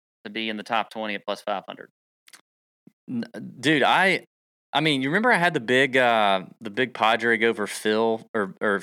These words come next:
Speaker 2: uh, top senior bet at one of the one of the majors this year that hit.
Speaker 1: He
Speaker 2: Like,
Speaker 1: was,
Speaker 2: I
Speaker 1: he, he was twenty-seventh at the U S Open.
Speaker 2: Yeah, I'm, I'm all about, that was that one. I'm all about Padraig Harrington. I, I'm, I can get down with it. Um, all right, well, since you're going off the,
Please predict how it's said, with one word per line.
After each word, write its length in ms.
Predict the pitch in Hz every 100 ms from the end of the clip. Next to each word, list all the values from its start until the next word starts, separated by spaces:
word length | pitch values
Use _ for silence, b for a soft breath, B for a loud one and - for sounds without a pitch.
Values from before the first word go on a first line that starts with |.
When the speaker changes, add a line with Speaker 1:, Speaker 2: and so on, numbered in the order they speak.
| -
Speaker 2:
uh, 280 | 110 95 92
top 340 | - 123 117
senior 420 | - - 110 117 117
bet 360 | 117 120 -
at 180 | - 107
one 140 | 107 113
of 80 |
the 200 | 110 107 - _ _ _
one 120 | 110
of 40 | 123
the 60 |
majors 360 | 110 104 113 113
this 160 | 123 131
year 100 | 127
that 100 | 117
hit. 220 | 120 123
Speaker 1:
He 20 |
Speaker 2:
Like, 120 | 104 107
Speaker 1:
was, 60 | 135
Speaker 2:
I 80 | - - -
Speaker 1:
he, 120 | 139 _
he 80 | 139
was 120 | 147
twenty-seventh 720 | - 147 220 269 - 220 254 180
at 80 | -
the 100 | 151
U 100 | 151
S 120 | 139
Open. 240 | 143 - _ -
Speaker 2:
Yeah, 200 | 151 120
I'm, 180 | 135 190
I'm 180 | 160 233
all 160 | 269 254
about, 260 | 147 -
that 100 | 143
was 120 | 139 120
that 160 | 180
one. 100 | 95 95
I'm 160 | 185
all 140 | 262 262
about 500 | 120 123 131 - -
Padraig 280 | 107 92
Harrington. 420 | 90 87 82 - - _ -
I, 240 | 107 107
I'm, 180 | 127 127 - _ _ _ _
I 140 | 120 151
can 160 | 190
get 140 | 160 110
down 200 | 104 95
with 140 | 85
it. 100 | - - _ _ _ _ _ _ _ -
Um, 520 | 117 117 113 107 98 _ _ -
all 80 | 151
right, 160 | 139
well, 220 | 131 - 127
since 280 | - 185 214
you're 100 | 240
going 240 | 196 160
off 180 | 135 127
the, 120 | 123